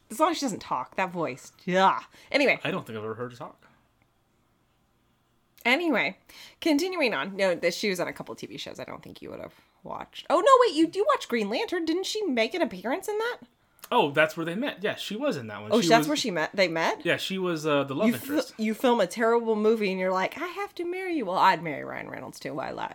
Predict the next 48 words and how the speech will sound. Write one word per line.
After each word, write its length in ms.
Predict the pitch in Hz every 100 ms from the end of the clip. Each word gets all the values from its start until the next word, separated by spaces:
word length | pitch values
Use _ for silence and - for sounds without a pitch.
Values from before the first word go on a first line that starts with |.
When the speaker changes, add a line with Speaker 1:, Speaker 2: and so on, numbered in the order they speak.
| - 170
Speaker 1:
Why 160 | 143
Speaker 2:
Yeah, 40 | 117
Speaker 1:
lie? 160 | 95
Speaker 2:
me 120 | 92 92
Speaker 1:
Yeah, 60 | 156
Speaker 2:
too. 220 | 95 92 -
Speaker 1:
yeah. 960 | - _ - - - - 285 - 247 240 - 285 - 220
<laughs> 300 | 214 - -
That's 240 | 330 - 359
not 180 | 302 240
even 220 | 175 226
hot. 500 | - 349 247 - -
That's 220 | 320 330
creepy. 720 | - 427 330 339 190 - 277 - - -
I 40 | -
don't 240 | 403 453
like 180 | 403 392
where 100 | 359
this 160 | 294 330
conversation 720 | 359 311 320 330 349 302 302
is 100 | 302
going. 300 | 302 262 247
Speaker 2:
Hey, 100 | 131
you 140 | 131 180
started 360 | 139 131 110
it. 120 | 104 294
Speaker 1:
I 200 | 269 208
did 240 | 202 196
start 280 | - 180 165
it. 140 | 156 - - - -
Um, 360 | 269 262 220 233 _ _ _ 240
so 400 | - 339 302 302 _
I, 140 | - -
the, 280 | 214 - 277 320
I, 140 | 311
like 200 | 285 285
I 60 | 196
was 100 | 196
saying, 140 | 147
I 100 | 196
really 440 | 233 233 254 220
only, 340 | - 170 170 143
um, 360 | 156 139 143 - _ _ _ _ -
kind 160 | - 185
of 60 | 156
watch 240 | 160 -
Bachelor, 340 | 135 156 170
Bachelorette, 580 | 160 - - - 131 -